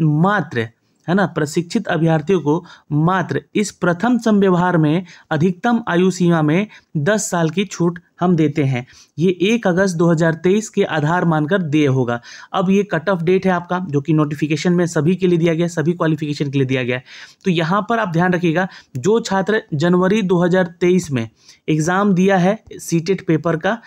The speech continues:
है ना, चाहे वो पेपर टू ही है यहाँ पे तो ज़रूरत, तो सीटेट पेपर टू की हम बात करेंगे। जो भी लोग दिए हैं, पास हुए हैं, उनको दस साल का छूट मिल गया है। उससे पहले भी जो लोग पास किए हैं इस एग्जाम से, उनको भी छूट यहाँ पे मिल गया है। तो दस साल का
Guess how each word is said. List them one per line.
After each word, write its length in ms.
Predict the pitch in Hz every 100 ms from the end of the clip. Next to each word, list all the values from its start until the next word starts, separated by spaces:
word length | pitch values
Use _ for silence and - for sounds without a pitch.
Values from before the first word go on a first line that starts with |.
| - -
है 60 | 175
ना, 100 | 147
चाहे 220 | 151 151
वो 120 | 160
पेपर 420 | 160 160 160 170 170 _ _ _
टू 140 | 175 175
ही 200 | 202 196
है 180 | 190 196
यहाँ 160 | 175
पे 100 | 175
तो 80 | 175
ज़रूरत, 300 | 165 170 202 - - -
तो 60 |
सीटेट 380 | 160 185 202 208
पेपर 200 | 190 180
टू 140 | 180 175
की 140 | 175
हम 120 | 175
बात 180 | 143 135
करेंगे। 320 | 135 135 170 185 - _ 135
जो 140 | 185
भी 120 | 208
लोग 240 | 185 208 165
दिए 180 | 170 185
हैं, 140 | 196
पास 360 | 175 170 185 180
हुए 80 | 147
हैं, 160 | 117 _ -
उनको 320 | 156 160 202
दस 260 | 160 156 160
साल 140 | 160 147
का 120 | 156
छूट 240 | 156 165
मिल 160 | 160 160
गया 160 | 165
है। 160 | 180 185 -
उससे 240 | 180 220
पहले 360 | 196 180 180 233
भी 100 | 214
जो 120 | 202
लोग 180 | 196 190
पास 220 | 170 165
किए 200 | - 151
हैं 200 | 160 214 - - -
इस 140 | 175 185
एग्जाम 320 | 156 160 156
से, 180 | 175 233 - _
उनको 320 | 175 175 196
भी 120 | 190 196
छूट 280 | - 175 170
यहाँ 180 | 156
पे 100 | 151
मिल 180 | 170 151
गया 160 | 135 123
है। 100 | 127 - - -
तो 60 | 139
दस 320 | 139 202 -
साल 180 | 185 180
का 140 | 190